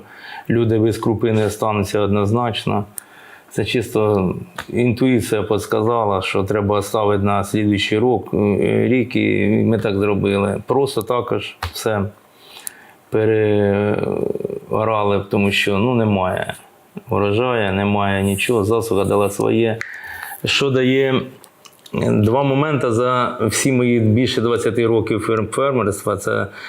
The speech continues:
е, перший рік, е, що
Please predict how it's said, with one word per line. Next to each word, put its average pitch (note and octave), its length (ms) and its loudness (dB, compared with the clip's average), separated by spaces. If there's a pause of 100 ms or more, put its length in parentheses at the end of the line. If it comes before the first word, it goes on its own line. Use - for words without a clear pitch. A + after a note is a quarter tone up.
(280)
е, G#2 760 -2 (260)
перший C3+ 480 0
рік, A2 500 0 (640)
е, - 240 -2
що A#2 560 0